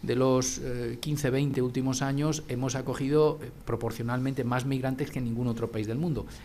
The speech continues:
con un resultado positivo, que no tenemos fuerzas xenófobas, no hemos tenido problemas reales,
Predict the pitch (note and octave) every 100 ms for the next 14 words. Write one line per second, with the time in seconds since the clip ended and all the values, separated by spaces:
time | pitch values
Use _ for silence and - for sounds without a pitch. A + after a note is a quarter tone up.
0 | - - - - A#2+ C3 C#3 C#3 D3 D3+
1 | D3 A#2+ B2 - C#3 D3 D3 F#3 E3+ A#2
2 | A#2+ B2 B2+ C#3 D3+ E3 - - - A2+
3 | A#2 A2 - D3 E3+ F#3 E3+ F3 D#3 B2+
4 | C3 - A#2 A#2 A#2+ - A2+ A#2 A2+ A2
5 | A#2+ C3+ D#3 D#3+ D#3+ D#3